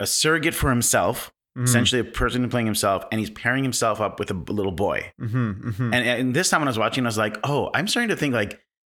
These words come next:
Speaker 1: he is both of these people in all of these films. He's
Speaker 2: Mm-hmm.
Speaker 1: both the grown-up adult director showing up to do some research or prep for something,
Speaker 2: Mm-hmm.
Speaker 1: and he's the little boy full of, like,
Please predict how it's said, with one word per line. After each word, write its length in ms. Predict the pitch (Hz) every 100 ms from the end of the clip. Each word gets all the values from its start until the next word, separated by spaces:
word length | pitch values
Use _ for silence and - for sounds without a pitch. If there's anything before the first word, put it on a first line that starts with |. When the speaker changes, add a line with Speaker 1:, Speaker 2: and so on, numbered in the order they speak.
| _ -
Speaker 1:
he 240 | 220 -
is 160 | 160 117
both 240 | 131 127
of 80 | 104
these 180 | 107 -
people 380 | 120 - 87
in 100 | 82
all 180 | 95 98
of 100 | 87
these 180 | 85 80
films. 340 | 92 67 50
He's 240 | - 170 202
Speaker 2:
Mm-hmm. 80 | 110
Speaker 1:
both 240 | 127 -
the 60 | 104
grown-up 400 | 95 113 113 -
adult 300 | 104 107 107
director 480 | 98 90 - 147 202
showing 260 | - 110
up 120 | 98 -
to 80 | 92
do 140 | 98
some 180 | - 92
research 400 | 92 - 120 -
or 240 | 95 - -
prep 200 | 82 -
for 60 |
something, 400 | 127 143 - 180
Speaker 2:
Mm-hmm. 320 | 185 123 110 98
Speaker 1:
and 260 | 156 170 180
he's 140 | 151
the 120 | 131 127
little 200 | 123 113
boy 300 | 104 113 110
full 240 | 117 107
of, 80 | 101
like, 260 | 98 85